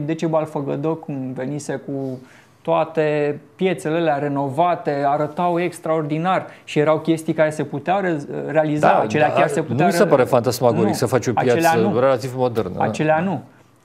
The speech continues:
Speaker 1: Uh, dar pasaje, pasajul de la Cora, tot așa, arăta un, un pic futurist, uh, parcă venea din, uh, din, uh, filmele acelea științifico-fantastice, când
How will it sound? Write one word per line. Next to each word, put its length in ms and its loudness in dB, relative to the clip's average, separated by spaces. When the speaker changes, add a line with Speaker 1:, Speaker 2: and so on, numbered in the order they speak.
Speaker 1:
Uh, 480 0
dar 280 4
pasaje, 1040 2
pasajul 480 0
de 80 0
la 160 2
Cora, 600 0
tot 240 -4
așa, 400 0
arăta 500 -2
un, 120 -6
un 80 -4
pic 200 -6
futurist, 580 -4
uh, 80 -2
parcă 380 -2
venea 280 0
din, 300 -2
uh, 320 0
din, 420 -4
uh, 520 0
filmele 320 -2
acelea 320 -2
științifico-fantastice, 1700 -2
când 580 -2